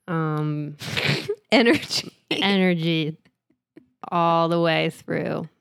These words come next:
Speaker 1: Energy all the way down.
Speaker 2: Yeah. Anything cool happen? Puzzle related or otherwise?
Speaker 1: No.
Speaker 2: No, me neither.
Speaker 1: No, nothing cool.
Speaker 2: Uh,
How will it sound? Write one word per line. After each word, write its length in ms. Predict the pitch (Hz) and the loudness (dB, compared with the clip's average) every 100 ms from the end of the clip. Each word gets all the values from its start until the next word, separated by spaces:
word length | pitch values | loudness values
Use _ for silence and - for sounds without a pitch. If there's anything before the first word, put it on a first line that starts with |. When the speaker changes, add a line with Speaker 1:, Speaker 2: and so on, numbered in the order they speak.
| - | -2
Speaker 1:
Energy 500 | 202 226 233 208 196 | 4 4 6 6 6
all 180 | 185 180 | 6 6
the 100 | 175 | 6
way 200 | 170 165 | 4 4
down. 460 | 160 156 156 156 165 | 2 0 -2 -6 -4
Speaker 2:
Yeah. 260 | 214 185 - - _ _ _ _ _ - | -2 -2 -4 -12 _ _ _ _ _ -8
Anything 720 | 196 214 214 208 190 185 190 | -4 -2 -4 -2 -2 -2 -6
cool 360 | - 170 175 | -6 -4 0
happen? 560 | 220 214 208 262 277 302 _ _ _ | 0 -2 -2 -4 -4 -6 _ _ _
Puzzle 520 | - 180 202 202 202 | -2 2 2 2 2
related 580 | 196 214 208 208 214 208 | 2 2 2 2 2 2
or 140 | 190 190 | 0 0
otherwise? 800 | 180 180 190 220 247 294 - 208 | 0 2 2 0 -2 -4 -4 0
Speaker 1:
No. 500 | 185 202 240 180 - _ _ _ - | 2 2 2 0 -4 _ _ _ -6
Speaker 2:
No, 300 | 170 160 170 | -4 -4 -6
me 220 | 185 185 | -8 -6
neither. 460 | 175 170 180 196 - _ _ - _ _ | -4 -4 -6 -8 -14 _ _ -20 _ _
Speaker 1:
No, 340 | 185 175 165 160 | 0 2 2 2
nothing 400 | 160 170 175 160 | 0 0 -2 -4
cool. 380 | - 156 147 147 _ _ _ _ _ _ _ _ _ _ - | -4 -4 -4 -10 _ _ _ _ _ _ _ _ _ _ 0
Speaker 2:
Uh, 440 | 262 277 277 285 | 4 4 4 2